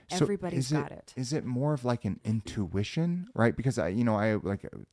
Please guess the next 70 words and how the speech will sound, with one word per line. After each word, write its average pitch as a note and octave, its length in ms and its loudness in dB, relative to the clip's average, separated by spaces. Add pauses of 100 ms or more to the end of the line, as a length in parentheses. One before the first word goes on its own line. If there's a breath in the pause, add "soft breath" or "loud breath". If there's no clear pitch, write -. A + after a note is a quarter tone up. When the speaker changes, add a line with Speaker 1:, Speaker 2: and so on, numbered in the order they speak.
(100)
Speaker 1:
talking F#2+ 220 0
to F#2+ 40 2
my F#2 80 2
wife E2+ 260 0
and C#2+ 100 -6
everything C#2+ 160 -6
like D2 60 -6
that, D2+ 100 -4
I'm D#2+ 100 -4
like, E2+ 160 -4 (540 soft breath)
you F#2 100 -2
know, E2+ 80 2
f-, - 260 -8 (140)
fuck - 240 -2
your A2+ 80 2
brain, G2 260 2
trust F#2+ 260 -2
your F2 100 -6
gut, E2 320 -4
right? F2 240 -2
Like, - 160 -4
our, D2+ 140 -2
you - 160 -4
know, D#2 280 -2
your F2 160 0
heart, G#2+ 340 4
like, F#2+ 160 -2
Speaker 2:
The D#2+ 60 -4
Speaker 1:
the F#2+ 40 0
Speaker 2:
gut - 120 2
Speaker 1:
things D3+ 180 4
that C#3 80 6
Speaker 2:
communicates G3 540 -4
up C#4 280 -6
and - 80 -10
Speaker 1:
to - 60 -6
Speaker 2:
the - 60 2
Speaker 1:
the G#2 80 2
Speaker 2:
brain F#2 220 4
Speaker 1:
brain. G2 220 -4
I B2 60 4
didn't D#3 140 6
Speaker 2:
communicates C3 240 4
Speaker 1:
mean, G#2+ 80 0
I A#2 60 2
Speaker 2:
down. - 80 -4
Speaker 1:
don't C3 180 4
trust B2+ 200 2
Speaker 2:
So, - 60 -2
Speaker 1:
your G#2+ 140 2
Speaker 2:
yeah. F2 160 -6
Speaker 1:
heart, F2+ 400 0
trust - 300 -2
your F#2 100 -2
gut, E2+ 360 -4 (120)
right? F#2 200 0
Because G#2 200 0
I G2 60 2
think G#2+ 140 0
a G2 40 4
lot F#2+ 180 4
of F#2 80 0
people, F#2+ 280 0
when F2+ 220 0
they E2+ 340 0 (280 loud breath)
go G2+ 140 6
off F2+ 180 4
emotion, G2+ 640 2
Speaker 2:
Mm-hmm. D#3 240 -4
Speaker 1:
right, G2+ 260 8